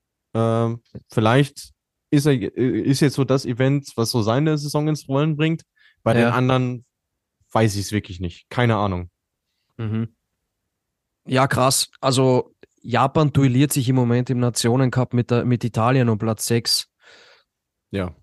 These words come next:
Speaker 1: und die haben einen Springer, der regelmäßig in die Punkte springt.
Speaker 2: Ja, Giovanni Bresadola, der soll hier auch mal kurz, äh,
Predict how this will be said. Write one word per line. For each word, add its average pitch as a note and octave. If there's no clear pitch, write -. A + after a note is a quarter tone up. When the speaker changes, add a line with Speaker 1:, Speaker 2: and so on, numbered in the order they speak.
Speaker 1:
und G2+
die G2+
haben G#2+
einen A#2
Springer, G2
der F#2
regelmäßig F#2+
in F2
die F2+
Punkte F#2+
springt. -
Speaker 2:
Ja, B2
Giovanni A#2
Bresadola, B2+
der A2
soll G#2+
hier G#2
auch G#2
mal A#2
kurz, -
äh, A2+